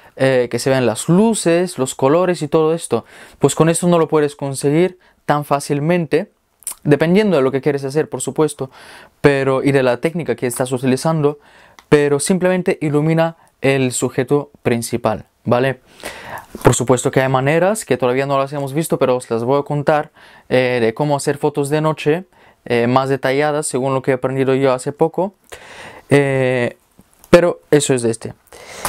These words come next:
Y este yo diría que es el más universal, ¿vale? Porque tú puedes ponerlo hacia la persona de esta manera, o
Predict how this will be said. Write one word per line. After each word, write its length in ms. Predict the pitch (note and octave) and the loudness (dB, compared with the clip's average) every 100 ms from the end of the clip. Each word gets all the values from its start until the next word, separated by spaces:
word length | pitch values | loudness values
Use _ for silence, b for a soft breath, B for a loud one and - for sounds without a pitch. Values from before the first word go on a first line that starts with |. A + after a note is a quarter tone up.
| B B - - | B B -6 4
Y 140 | E3+ | 4
este 400 | A3+ - A#3 - - | 4 2 0 0 0
yo 160 | F3 F#3 | 2 4
diría 220 | F#3+ F#3+ | 2 2
que 100 | F#3 | 0
es 240 | F3+ - _ | -2 -8 _
el 140 | D3+ C#3+ | 0 2
más 240 | D#3 D#3 | 2 0
universal, 560 | D#3+ D#3+ D#3+ G#3+ B2+ - _ _ _ _ _ - - - D3 | 2 2 2 -2 -2 -10 _ _ _ _ _ -20 -16 -6 2
¿vale? 220 | B2+ C#3+ | 2 2
Porque 240 | B2+ C3+ | 0 0
tú 140 | B2+ C3 | 0 0
puedes 420 | D3 D3 - b b b | 2 0 -4 b b b
ponerlo 420 | - D3+ C#3+ G#2 - _ _ _ | 0 0 0 -6 -12 _ _ _
hacia 340 | B2 B2+ C#3 A#2+ | -4 0 0 2
la 120 | A#2 | 0
persona 500 | A#2+ C#3 F3+ F3+ A3+ _ - | -2 -4 -4 -4 -6 _ -2
de 100 | B2+ | -2
esta 200 | - D#3 | -2 -2
manera, 400 | E3+ F3+ G3 A#3 _ _ B B B B B - - | 0 0 -2 -6 _ _ B B B B B -20 2
o 200 | C#3 D#3+ | 4 4